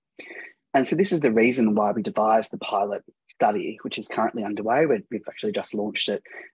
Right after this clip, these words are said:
Um, we're le-, just launching it next week, um, to interview current and former students in criminology and law courses at U N S W to better understand their experiences in the classroom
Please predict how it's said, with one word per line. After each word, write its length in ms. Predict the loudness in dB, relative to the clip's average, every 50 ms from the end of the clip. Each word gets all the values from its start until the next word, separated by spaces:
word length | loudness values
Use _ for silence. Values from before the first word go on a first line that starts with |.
| -6
Um, 340 | -4 -4 -2 -4 -6 -8 -10 _ -12 -12 -6 -4
we're 260 | -2 2 4 4 4 4
le-, 180 | 4 2 2 2
just 200 | 0 0 2 2
launching 260 | 2 2 0 -2 -2
it 80 | -4
next 240 | -4 -4 -4 -2 0
week, 240 | 0 0 0 -2 -8 -18 _ _ -12 -12 -12 -12 -6 0 2
um, 280 | 2 4 4 2 0 -4 -6 -2
to 260 | 0 0 2 4 2
interview 380 | 2 2 0 0 2 2 0
current 400 | 0 -2 -4 -2 0 0 0 0
and 140 | -2 -6 -6
former 320 | -4 -2 0 2 2 0 -2
students 560 | -4 -4 -4 -4 -4 -6 -8 -8 -10 -8 -8
in 100 | -8 -8
criminology 640 | -6 -4 -2 -2 -2 -2 -4 -4 -6 -6 -8 -10 -12 -12
and 100 | -12 -10
law 380 | -10 -8 -4 -2 0 0 0
courses 480 | 0 -2 -6 -6 -6 -6 -8 -8 -8 -8
at 120 | -10 -10
U 140 | -10 -12 -12
N 80 | -12 -12
S 100 | -10 -6
W 460 | -6 -6 -6 -6 -10 -12 -12 -14 -14 -16 _ -20 -20 -20 -20 _ _
to 80 | 0 2
better 240 | 4 4 4 4 2
understand 480 | 0 -2 -2 -4 -4 -2 -2 -2 0
their 140 | 0 -2 -2
experiences 720 | -2 -6 -8 -2 0 2 4 4 4 4 2 -2 -6 -10 -8
in 80 | -10
the 80 | -10 -10
classroom 760 | -6 -2 0 2 2 0 0 -4 -4 -4 -4 -4 -6 -8